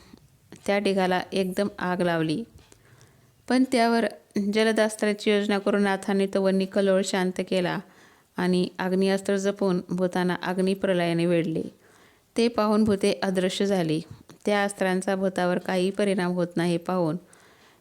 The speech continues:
नाथाने जलदास्त्राने तो प्रलय विझवला आणि अतित्वरेने स्पर्शास्त्राची योजना करून त्या भूतगणांना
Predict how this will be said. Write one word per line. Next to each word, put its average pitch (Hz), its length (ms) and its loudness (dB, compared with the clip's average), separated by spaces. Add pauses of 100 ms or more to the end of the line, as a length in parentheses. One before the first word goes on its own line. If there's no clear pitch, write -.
(140)
नाथाने 196 600 0
जलदास्त्राने 196 920 2
तो 196 280 -2
प्रलय 185 340 0
विझवला 185 600 0 (140)
आणि 180 360 2 (480)
अतित्वरेने 190 760 2
स्पर्शास्त्राची 196 800 0
योजना 185 260 0
करून 180 460 2
त्या - 500 -4
भूतगणांना 185 840 0